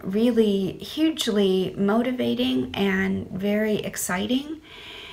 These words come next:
is to examine and to think about O T's role in the maker movement.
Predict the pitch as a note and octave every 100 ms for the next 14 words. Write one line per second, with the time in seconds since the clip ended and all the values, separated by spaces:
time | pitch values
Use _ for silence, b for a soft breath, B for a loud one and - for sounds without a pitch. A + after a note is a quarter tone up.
0 | B B B - A#3 A#3 A#3 A3+ - B3
1 | A3+ A3+ G#3+ - G#3 G#3 G#3+ A3+ B3 B3
2 | B3 A#3 G3+ G3+ G#3 - G#3+ A3 A3 G3+
3 | G3 G3 - G3+ G#3 - G#3 G3+ - F#3
4 | F3+ G3+ G#3+ - G3 G3+ G3 F#3 F#3+ F3+
5 | F3 F3 E3 C#3+